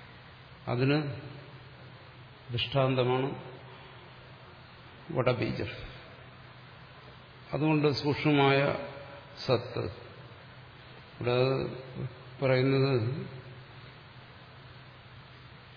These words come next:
ആ വിത്ത് കാണാൻ കഴിയുന്നില്ലല്ലോ, ഇന്ദ്രിയ വിഷയമല്ലല്ലോ എന്നാണ്,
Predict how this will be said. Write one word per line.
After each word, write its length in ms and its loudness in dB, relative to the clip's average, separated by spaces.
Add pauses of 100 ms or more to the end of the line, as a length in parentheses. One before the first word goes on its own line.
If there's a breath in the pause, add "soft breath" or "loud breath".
(1500)
ആ 180 -2
വിത്ത് 240 2 (100)
കാണാൻ 300 2
കഴിയുന്നില്ലല്ലോ, 640 2 (2500)
ഇന്ദ്രിയ 300 6
വിഷയമല്ലല്ലോ 720 6
എന്നാണ്, 320 2